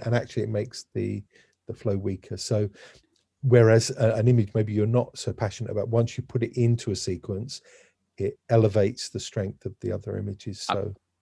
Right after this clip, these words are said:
Speaker 2: Yeah,
Speaker 1: yeah.
Speaker 2: absolutely. I think for anyone who's sequencing, I think the first,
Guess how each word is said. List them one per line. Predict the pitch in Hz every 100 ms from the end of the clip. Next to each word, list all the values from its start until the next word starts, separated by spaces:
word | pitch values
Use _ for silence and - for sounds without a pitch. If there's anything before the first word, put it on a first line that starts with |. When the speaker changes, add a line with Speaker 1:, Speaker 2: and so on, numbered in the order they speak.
| -
Speaker 2:
Yeah, | 98
Speaker 1:
yeah. | 90
Speaker 2:
absolutely. | 101 - 98 92 95 95
I | -
think | - 110 104
for | - 104 87 -
anyone | 107 104 104 101 92
who's | 104 90
sequencing, | - 101 - 104 107 95
I |
think | - 98 -
the |
first, | - 104 95 -